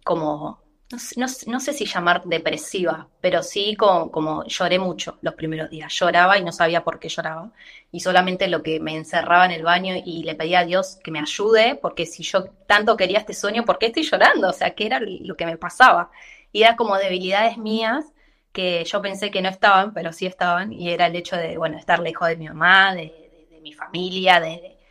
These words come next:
y creo que era el miedo también, de que cuando uno emigra es como que te das cuenta que tenés debilidades que quizás en tu propio país no lo,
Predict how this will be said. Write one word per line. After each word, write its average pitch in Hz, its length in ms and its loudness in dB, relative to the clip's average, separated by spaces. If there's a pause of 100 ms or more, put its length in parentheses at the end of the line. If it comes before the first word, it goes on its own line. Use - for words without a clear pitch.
(160)
y 190 140 -10
creo 226 160 6
que 220 60 0
era 214 100 4
el 175 80 0
miedo 185 340 0
también, 160 460 -8 (520)
de 160 560 -4
que - 120 -10
cuando 180 240 -2
uno 233 140 2
emigra 226 360 0
es 214 120 -2
como 196 260 -4
que 165 520 -4
te 185 100 -2
das 190 180 2
cuenta 208 260 -2
que - 140 -6
tenés 175 320 -6
debilidades 180 640 -2
que 160 160 -6
quizás 196 300 -4
en 185 100 -8
tu 165 140 -12
propio 185 240 -2
país 170 240 0
no 180 160 -6
lo, 165 600 -4